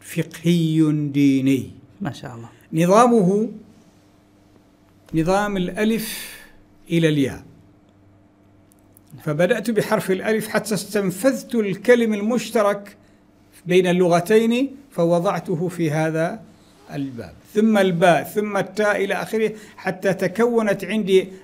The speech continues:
Speaker 1: ألف وثلاثمية وسبعين كلمة عربية سواحلية مشتركة.
Speaker 2: ألف وثلاثمية وسبعين كلمة.
Speaker 1: أيوة.
Speaker 2: ما شاء الله.
Speaker 1: حينئذ لما تعرف أنت من لغتك لتتحدثها موجودة في اللغة الأخرى بهذا الكم،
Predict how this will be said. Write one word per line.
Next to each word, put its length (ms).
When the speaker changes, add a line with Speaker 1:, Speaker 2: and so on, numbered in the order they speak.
Speaker 1:
ألف 360
وثلاثمية 680
وسبعين 640
كلمة 520
عربية 600
سواحلية 560
مشتركة. 680
Speaker 2:
ألف 320
وثلاثمية 540
وسبعين 500
كلمة. 320
Speaker 1:
أيوة. 300
Speaker 2:
ما 60
شاء 180
الله. 460
Speaker 1:
حينئذ 380
لما 220
تعرف 340
أنت 160
من 180
لغتك 560
لتتحدثها 960
موجودة 460
في 140
اللغة 340
الأخرى 540
بهذا 600
الكم، 420